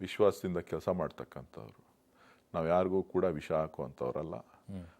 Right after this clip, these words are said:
Speaker 1: ಅವರ ಬಾಳಲ್ಲಿ ಒಳ್ಳೇದಾಗ್ಲಿ ಅಂತ ಬಯಸಿರ್ತಕ್ಕಂಥವ್ರು. ಅವ್ರು ಒಳ್ಳೇದಾಗ್ಲಿ, ಅವ್ರ ಆರೋಗ್ಯ ಸರಿ ಇಲ್ಲ, ಆದಷ್ಟು ಬೇಗ ಗುಣಮುಖರಾಗ್ಲಿ.
Speaker 2: ಹ್ಮ್.
Speaker 1: ಈ ರಾಜ್ಯದ ಸ್-, ಈ ರಾಷ್ಟ್ರದ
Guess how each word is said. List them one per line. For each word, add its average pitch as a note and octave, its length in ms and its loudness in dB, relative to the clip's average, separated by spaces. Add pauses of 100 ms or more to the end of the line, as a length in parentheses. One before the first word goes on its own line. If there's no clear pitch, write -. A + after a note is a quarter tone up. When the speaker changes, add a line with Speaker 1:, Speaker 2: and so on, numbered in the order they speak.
(160)
Speaker 1:
ಅವರ F2 200 4
ಬಾಳಲ್ಲಿ F#2 460 6
ಒಳ್ಳೇದಾಗ್ಲಿ E2+ 640 4
ಅಂತ D2+ 180 -4
ಬಯಸಿರ್ತಕ್ಕಂಥವ್ರು. C2+ 1200 -6 (600)
ಅವ್ರು C#2+ 160 -6
ಒಳ್ಳೇದಾಗ್ಲಿ, D#2+ 720 0 (360)
ಅವ್ರ D2 140 -10
ಆರೋಗ್ಯ F#2 380 0
ಸರಿ D2+ 240 -4
ಇಲ್ಲ, D2 200 -6 (320)
ಆದಷ್ಟು F2+ 360 0
ಬೇಗ E2 240 0
ಗುಣಮುಖರಾಗ್ಲಿ. E2+ 800 0
Speaker 2:
ಹ್ಮ್. - 600 -10
Speaker 1:
ಈ F#2 100 2
ರಾಜ್ಯದ D#2+ 760 2 (300)
ಸ್-, - 280 -8
ಈ D#2 40 -2
ರಾಷ್ಟ್ರದ E2 440 0